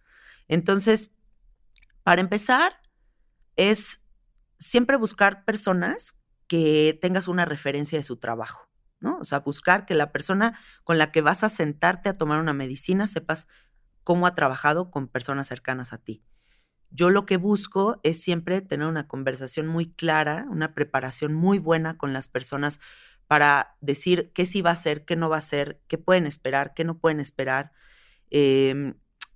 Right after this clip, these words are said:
crear un ambiente musical increíble, una ceremonia musical que acompaña, porque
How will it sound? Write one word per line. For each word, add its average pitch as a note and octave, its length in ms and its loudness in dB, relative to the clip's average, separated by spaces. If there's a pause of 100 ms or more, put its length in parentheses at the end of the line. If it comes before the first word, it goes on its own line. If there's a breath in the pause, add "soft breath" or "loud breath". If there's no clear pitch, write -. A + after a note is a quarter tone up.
(440)
crear F#3 320 4
un A3+ 160 4
ambiente G3+ 420 2
musical E3 680 0
increíble, C#3 600 -2
una D#3 200 -2
ceremonia E3 760 0
musical C#3 580 -4
que - 100 -10
acompaña, B2+ 640 -8
porque C3+ 460 0